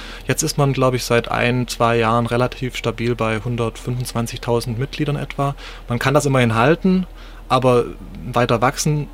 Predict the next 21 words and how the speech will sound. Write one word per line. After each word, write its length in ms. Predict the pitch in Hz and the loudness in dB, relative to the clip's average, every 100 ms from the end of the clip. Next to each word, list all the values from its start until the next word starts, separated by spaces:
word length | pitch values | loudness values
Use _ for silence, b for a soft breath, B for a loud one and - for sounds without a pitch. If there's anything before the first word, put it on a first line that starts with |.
| - - - - - | -16 -18 -18 -16 -4
das 440 | 120 117 - - - | -4 -2 -6 -6 -8
sieht 240 | - 139 | -6 0
man 80 | 127 | 0
im 60 | |
Moment 240 | 117 113 110 | 2 2 0
nicht. 200 | 147 - B B - | -2 -4 B B 0
Und 100 | 135 | 2
mit 100 | 135 | 2
Nuripur 380 | 180 196 - | 4 4 6
hat 80 | 156 | 4
in 80 | 156 | 6
seiner 240 | 143 143 | 6 6
Rede 220 | 131 147 143 | 6 6 8
ja 100 | 127 | 6
gesagt, 540 | 127 135 143 - - | 2 4 2 2 0
äh, 240 | 127 127 117 123 | 2 2 -2 -8
für 160 | - | -6
seine 260 | 127 123 120 | -2 0 0
Wiederwahl, 560 | 139 139 127 131 131 143 - | 0 0 4 4 4 0 -6
die 60 | 131 | -6
l-, 180 | 120 | -6